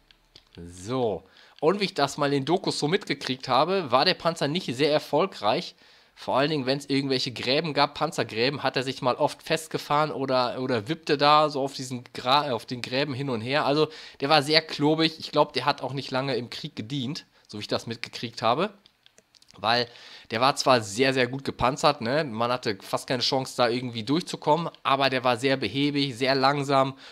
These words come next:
und ein leichtes Ziel halt. So, ähm, gut, jetzt habe ich gerade hier die polierte Andesiettreppe vorne und hinten jeweils dran gesetzt. So sieht das dann aus.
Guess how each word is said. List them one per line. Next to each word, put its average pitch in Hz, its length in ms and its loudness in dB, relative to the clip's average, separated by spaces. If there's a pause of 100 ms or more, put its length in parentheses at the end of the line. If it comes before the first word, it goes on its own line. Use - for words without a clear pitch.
(140)
und 143 220 2
ein 127 180 2
leichtes 127 480 -2
Ziel 147 240 0
halt. 123 300 0 (440)
So, 170 340 4 (140)
ähm, 151 360 0 (300)
gut, 196 240 -2
jetzt 143 200 2
habe 165 100 4
ich 151 100 -8
gerade 139 240 4
hier 147 120 -2
die 135 80 -2
polierte 139 400 -4
Andesiettreppe 160 760 -4 (140)
vorne 131 340 -2
und 113 120 -4
hinten 147 320 -6
jeweils 127 340 -2
dran 113 220 -4
gesetzt. 147 340 -4
So 107 300 -4
sieht 135 180 -8
das 123 160 -4
dann 104 160 -2
aus. 104 460 -4